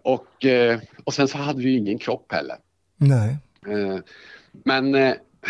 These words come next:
Speaker 1: han hade ju både ett och annat att förklara, eh, den här mannen.
Speaker 2: Vad var det för ålder på den här mannen?
Speaker 1: Han var f-, kring femtioårsåldern då.
Speaker 2: Okej. Mm.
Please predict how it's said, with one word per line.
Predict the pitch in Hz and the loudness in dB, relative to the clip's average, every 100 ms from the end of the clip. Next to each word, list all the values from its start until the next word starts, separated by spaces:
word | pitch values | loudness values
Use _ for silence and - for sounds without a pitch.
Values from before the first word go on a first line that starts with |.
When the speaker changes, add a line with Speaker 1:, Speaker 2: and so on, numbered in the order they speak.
| - - - - - - _ _ _ - | -4 -6 -14 -20 -20 -20 _ _ _ -12
Speaker 1:
han | - 139 147 147 | -4 -2 0 -2
hade | - 143 139 135 | -4 0 0 2
ju | 143 147 | 2 2
både | 131 135 143 | 2 0 0
ett | - 147 - - | -2 -4 -4 -4
och | 110 | -2
annat | 120 117 110 | 0 -2 -4
att | 104 - | -6 -6
förklara, | 101 - 113 123 85 85 - - - | -10 -2 2 2 0 -8 -20 -20 -16
eh, | 98 95 92 87 82 73 78 | -8 -6 -4 -6 -8 -12 -12
den | 87 80 | -12 -10
här | 92 90 82 | -10 -10 -10
mannen. | 82 95 98 95 92 87 | -10 -6 -6 -6 -8 -6
Speaker 2:
Vad | 151 165 | -2 2
var | 170 | 2
det | 180 | 0
för | 139 - | -2 -2
ålder | 185 226 196 | 0 2 0
på | 156 | 0
den | 117 117 | 0 0
här | 113 | 0
mannen? | 110 131 123 - _ _ _ _ _ | 0 -2 -4 -6 _ _ _ _ _
Speaker 1:
Han | - 120 139 | -10 -4 -2
var | 175 | -2
f-, | - - - | -4 -16 -10
kring | 165 156 | -2 -2
femtioårsåldern | 156 214 202 113 98 120 135 110 78 | 0 -2 -2 -4 -2 0 0 -2 -4
då. | 71 65 - | -6 -6 -8
Speaker 2:
Okej. | - 113 - 123 - - | -4 -4 -4 -12 -12 -4
Mm. | 110 113 127 | 0 0 0